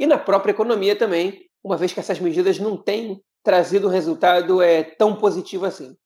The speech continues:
Enfim, eu vou deixar, falei demais agora, eu vou deixar um pouquinho pra você, Marquinhos, falar. Tem muita coisa ainda pra, pra comentar sobre a questão da corona, mas não dá pra falar tudo aqui no episódio de podcast de uma semana.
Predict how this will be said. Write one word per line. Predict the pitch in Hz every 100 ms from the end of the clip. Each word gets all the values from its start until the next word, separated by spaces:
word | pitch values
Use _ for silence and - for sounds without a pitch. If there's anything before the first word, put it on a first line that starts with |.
| _
Enfim, | - -
eu | 143
vou | 147
deixar, | 151 - 156
falei | 151 160 175
demais | 160 165 156
agora, | 165
eu | 160
vou |
deixar | 151 151
um | 156
pouquinho | 151 151
pra | 143
você, | 139 151
Marquinhos, | 139 - 139
falar. | - 139 170 190 - _ -
Tem | 269
muita | 233 269 220
coisa | 214 208
ainda | 196 175
pra, | 165 143
pra | 160
comentar | 165 147 135 156
sobre | 156 139
a |
questão | 151 -
da | 143
corona, | 143 139 156 180 175
mas | 156 156 143 - _ -
não | 196
dá | -
pra | 170
falar | 175 165
tudo | - 156 151
aqui | 156 147
no | 147
episódio | 143 143 143
de |
podcast | - 156 151 147 143 165
de |
uma | 147 151
semana. | - 170 208 160